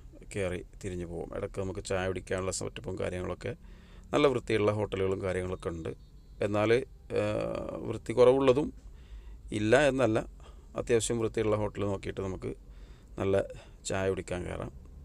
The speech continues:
പോകുന്ന വഴിയിൽ അവിടെ നിൽക്കുകയാണെങ്കിൽ നമ്മൾ ആദ്യമേ പ്ലാൻ ചെയ്യണം. താഴെ ഭാഗത്ത് നിന്ന് നമ്മൾ ഫുഡ് എന്തെങ്കിലും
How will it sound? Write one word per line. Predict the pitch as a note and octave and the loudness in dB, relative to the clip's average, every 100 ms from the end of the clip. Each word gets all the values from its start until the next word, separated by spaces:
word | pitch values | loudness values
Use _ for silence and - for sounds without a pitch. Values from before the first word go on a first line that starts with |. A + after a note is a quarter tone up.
| - | -2
പോകുന്ന | G#2 G#2+ B2+ | 2 2 4
വഴിയിൽ | C3+ B2 B2 C#3 | 4 6 4 6
അവിടെ | B2 B2 | 6 6
നിൽക്കുകയാണെങ്കിൽ | B2 A2+ - - D3+ A#2 A2+ A2 A#2+ | 6 2 0 4 6 8 4 2 0
നമ്മൾ | A2 G#2+ | 2 2
ആദ്യമേ | G2+ G2+ G#2 A2 - - - - | 2 4 4 2 0 -10 -18 -2
പ്ലാൻ | G#2 G2+ | 0 2
ചെയ്യണം. | G#2+ G#2 F#2 G2 - - - - - - - - | 0 2 2 0 -6 -16 -20 -20 -20 -20 -16 0
താഴെ | G#2+ G2+ G#2 | 4 8 8
ഭാഗത്ത് | G#2 F#2+ - | 6 2 0
നിന്ന് | G2+ | -2
നമ്മൾ | G2 F#2+ A#2 - - | 0 2 0 -2 -6
ഫുഡ് | G#2 F#2+ G#2+ | -4 0 2
എന്തെങ്കിലും | G2+ F#2+ F#2+ G2+ | 2 0 0 -4